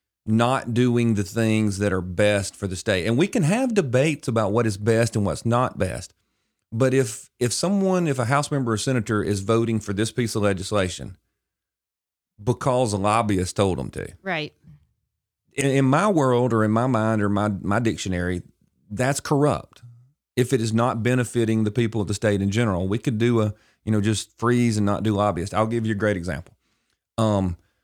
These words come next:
Speaker 1: when we took over in twenty ten, the lobbyists really, really had a hard time because they came in, they thought, "We're gonna, we're just gonna keep doing it like we've always done it. Oh, by the way, Senator, you need to do this and you need to do that."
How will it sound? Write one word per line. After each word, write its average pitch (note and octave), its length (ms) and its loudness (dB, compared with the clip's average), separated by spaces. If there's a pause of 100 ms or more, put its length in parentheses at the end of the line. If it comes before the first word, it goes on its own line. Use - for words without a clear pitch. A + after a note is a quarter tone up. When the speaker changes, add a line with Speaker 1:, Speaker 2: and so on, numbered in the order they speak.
(180)
Speaker 1:
when A2 160 2
we C#3 100 2
took D3 200 0
over B2+ 280 0
in A2+ 80 0
twenty A2+ 280 0
ten, F#2+ 540 -2 (440)
the F#2+ 200 -2
lobbyists G2+ 640 0
really, G#2 520 0
really G2 320 0
had F#2+ 180 -4
a F#2 60 -6
hard D#2+ 240 -6
time G#1 280 -16 (640)
because G2 460 -2
they F#2 100 -2
came A#2 320 0
in, G#2 300 0
they F#2 100 -2
thought, F2+ 320 -6
"We're A2 140 -6
gonna, G#2+ 260 -2 (260)
we're G#2+ 200 0
just G2+ 100 -2
gonna F#2 140 -2
keep G#2+ 240 -4
doing A#2 200 2
it A2 60 -2
like A2 240 -2
we've G2+ 140 -2
always G#2+ 360 0
done G2+ 260 0
it. - 200 -6 (320)
Oh, G#2 100 0
by G#2+ 220 0
the G#2+ 60 0
way, G2+ 180 2
Senator, G2 460 2
you G2 160 0
need G#2 160 2
to F#2+ 60 -4
do G2+ 180 0
this G2 400 0
and F2+ 100 -4
you G2+ 80 0
need G#2 160 0
to F#2+ 60 -4
do G2+ 160 0
that." F#2+ 400 0